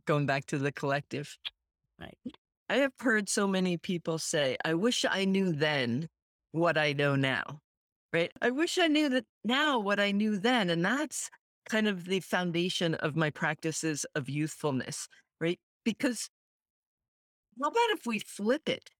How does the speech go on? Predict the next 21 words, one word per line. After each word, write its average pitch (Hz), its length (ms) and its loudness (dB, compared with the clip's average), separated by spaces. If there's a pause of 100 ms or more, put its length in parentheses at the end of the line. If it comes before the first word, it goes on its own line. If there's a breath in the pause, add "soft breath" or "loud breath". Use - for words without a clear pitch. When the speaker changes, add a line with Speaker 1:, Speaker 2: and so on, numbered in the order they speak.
(460)
Speaker 1:
And 220 160 4
instead 247 380 0
of 277 100 -6
saying, 208 300 2
"I 185 100 4
wish 202 400 0
I 202 160 0
knew 196 380 2
now 175 520 2
what 160 360 0
I, 165 380 0 (320)
I 180 120 2
wish 240 220 0
I 240 80 4
knew, 202 260 2
I 180 120 0
wish 240 240 2
I 269 120 4
knew 240 240 2
<laughs> 170 60 -10
then 190 520 2